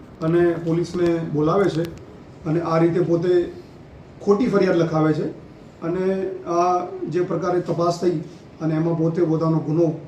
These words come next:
કબૂલ કર્યો છે. અ, જે ગુનો ડિટેક્ટ થયો છે, એમાં લૂંટની પૂરી રકમ છવ્વીસ લાખ પચાસ હજાર રિકવર થઈ છે.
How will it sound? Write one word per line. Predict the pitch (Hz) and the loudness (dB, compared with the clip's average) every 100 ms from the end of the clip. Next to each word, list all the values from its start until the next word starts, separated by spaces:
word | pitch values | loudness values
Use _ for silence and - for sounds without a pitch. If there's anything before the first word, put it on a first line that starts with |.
| - - - - | -18 -20 -20 -10
કબૂલ | 151 170 | -2 0
કર્યો | 160 185 | 2 0
છે. | 185 151 147 - - - - - - - - | 0 -4 -8 -16 -20 -20 -20 -20 -20 -20 -20
અ, | - 170 175 185 196 196 - - - - - - | -6 0 2 2 2 0 -8 -16 -20 -20 -14 -6
જે | 180 | -2
ગુનો | 175 196 214 | 0 2 4
ડિટેક્ટ | 202 226 208 | 2 2 0
થયો | 202 208 | 2 2
છે, | 202 | 4
એમાં | 208 185 196 202 202 185 | 2 2 2 2 0 0
લૂંટની | 175 - 190 202 | 0 0 -2 -2
પૂરી | 165 196 | -2 -4
રકમ | 185 175 175 156 - - - - - - - - | -2 0 0 0 -2 -16 -20 -20 -20 -20 -20 -6
છવ્વીસ | 170 180 185 | -2 -2 0
લાખ | 196 190 | 0 0
પચાસ | 175 185 175 | -2 -2 0
હજાર | 170 180 165 | 2 2 0
રિકવર | 156 - 180 | -2 0 0
થઈ | 180 185 | 0 -2
છે. | - | -4